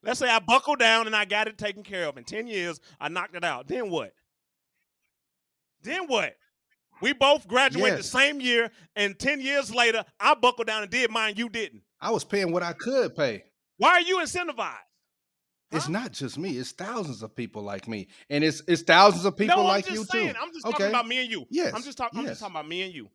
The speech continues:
Speaker 1: Me and you. If we were going to college, we graduated the same year. We both got, uh, a hundred thousand dollars
Speaker 2: Okay.
Speaker 1: in debt. Ten years, I knocked it out. Ten years later, you just down to eighty.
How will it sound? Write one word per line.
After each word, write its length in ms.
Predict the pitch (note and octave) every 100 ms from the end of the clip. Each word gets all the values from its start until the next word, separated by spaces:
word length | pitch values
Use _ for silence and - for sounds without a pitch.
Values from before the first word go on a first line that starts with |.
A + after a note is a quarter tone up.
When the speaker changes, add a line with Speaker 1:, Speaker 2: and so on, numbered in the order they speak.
| _
Speaker 1:
Me 100 | F3
and 120 | G#3+ F3+
you. 160 | C3+ -
If 160 | E3 C#3+
we 140 | A3
were 140 | C4 A3+
going 240 | G3+ A3+
to 60 | A#3
college, 300 | F#3 F#3 D#3+
we 80 | F#3
graduated 520 | E3+ F#3+ G3 F#3 F#3
the 60 | D3
same 340 | F3 F#3 G3+
year. 280 | E3 B2+ - _ _ _ _ _ _ _ _ - _
We 80 | D#3
both 260 | B2 G3 E3
got, 220 | F3+ F3 - _ _
uh, 300 | D3+ C#3+ C#3 C#3
a 40 |
hundred 240 | C#3+ G3 G3
thousand 300 | F#3+ F3+ E3
dollars 220 | E3+ E3+
Speaker 2:
Okay. 80 | E3+
Speaker 1:
in 60 |
debt. 200 | D3 G2 _ _ _ _ _ _ _ _ _ _ _ _ _ _ _ _ _ _ _ _ _ _ _ _ _ _
Ten 220 | A3 C4
years, 400 | B3+ B3+ A#3+ G3+ E3+
I 140 | F3+
knocked 360 | F#3+ F#3 F#3+ -
it 100 | F3+
out. 200 | C#3+ F#2 _ _ _ _ _ _ _
Ten 200 | A#3 B3
years 240 | A#3+ A3+
later, 260 | G#3+ A3+ G#3+
you 240 | F3+ G3+
just 260 | G#3 F#3+ D#3+
down 240 | F3+ F3+ E3
to 80 | E3
eighty. 380 | E3+ B2+ G2